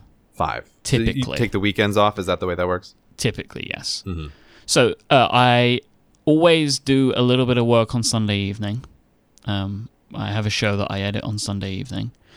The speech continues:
Speaker 1: Mm-hmm.
Speaker 2: Um, and sometimes I work on the weekends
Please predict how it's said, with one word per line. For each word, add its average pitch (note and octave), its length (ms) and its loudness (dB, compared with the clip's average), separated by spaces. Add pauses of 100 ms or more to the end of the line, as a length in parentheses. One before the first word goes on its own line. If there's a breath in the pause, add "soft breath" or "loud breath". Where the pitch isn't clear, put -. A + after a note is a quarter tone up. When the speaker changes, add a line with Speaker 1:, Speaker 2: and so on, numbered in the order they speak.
(160 loud breath)
Speaker 1:
Mm-hmm. G2 400 -6
Speaker 2:
Um, G#2+ 280 4
and B2 160 2
sometimes D3 840 2
I C3 100 4
work A#2+ 380 4
on B2 80 0
the A#2+ 60 0
weekends A#2 760 0